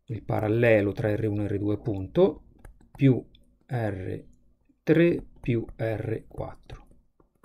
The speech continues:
Ora sostituiamo i valori numerici, abbiamo uno fratto due più uno più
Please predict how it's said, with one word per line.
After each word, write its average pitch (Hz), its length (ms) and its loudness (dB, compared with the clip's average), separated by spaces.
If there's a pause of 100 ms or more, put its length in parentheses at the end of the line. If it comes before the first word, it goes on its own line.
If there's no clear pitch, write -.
(280)
Ora 110 380 -4 (1800)
sostituiamo 131 640 2
i 107 40 0
valori 107 280 2
numerici, 196 340 4
abbiamo 101 520 -2 (840)
uno 120 500 0
fratto 110 600 -4
due 160 480 2
più 123 340 0 (380)
uno 131 500 0
più 104 220 -4